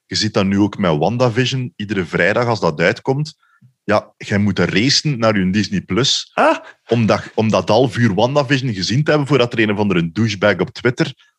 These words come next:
Speaker 1: alles in memes omgezet heeft en het hele plot spoilt voor u.
Speaker 2: Ik herinner mij dat, enfin, en dan spreek ik over, ja, dan spreek ik over jaren geleden,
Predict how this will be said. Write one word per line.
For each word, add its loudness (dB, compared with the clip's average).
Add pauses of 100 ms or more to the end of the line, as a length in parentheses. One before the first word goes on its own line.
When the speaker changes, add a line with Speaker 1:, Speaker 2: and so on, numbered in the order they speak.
(180)
Speaker 1:
alles 2
in 0
memes 0
omgezet 0
heeft 0
en 0
het -4
hele -2
plot -6
spoilt -2
voor -4
u. -4 (440)
Speaker 2:
Ik -12
herinner 2
mij 0
dat, 0
enfin, 0
en 0
dan 2
spreek 0
ik 0
over, 2
ja, 0
dan -2
spreek -2
ik -2
over 0 (240)
jaren 2
geleden, 2